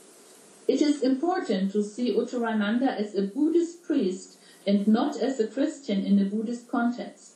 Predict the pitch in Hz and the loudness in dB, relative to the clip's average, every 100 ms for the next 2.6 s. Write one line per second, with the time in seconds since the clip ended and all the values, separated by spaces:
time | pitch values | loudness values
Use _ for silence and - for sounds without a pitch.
0 | _ - - - - - - 226 240 220 | _ -20 -20 -20 -20 -16 2 2 4 2
1 | - 285 349 359 - 302 277 294 - 294 | 2 0 2 2 2 2 4 2 0 0
2 | 226 214 214 190 196 - | 2 2 0 -2 -4 -10